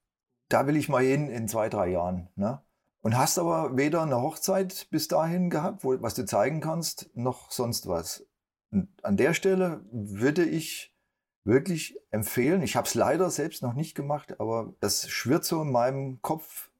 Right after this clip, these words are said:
doch noch irgendwo im, im Hinterkopf, selbst ein Style-Shooting zu organisieren.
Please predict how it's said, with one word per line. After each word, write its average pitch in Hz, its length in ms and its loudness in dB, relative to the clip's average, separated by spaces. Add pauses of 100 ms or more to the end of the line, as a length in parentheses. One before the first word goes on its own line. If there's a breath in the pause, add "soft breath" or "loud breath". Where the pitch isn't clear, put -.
(280)
doch - 180 0
noch 147 160 -2
irgendwo 135 600 -2
im, 110 240 0
im 107 160 -4
Hinterkopf, 151 640 -2 (640 soft breath)
selbst 107 640 0
ein 120 100 -2
Style-Shooting 117 760 0
zu - 160 -4
organisieren. 113 920 0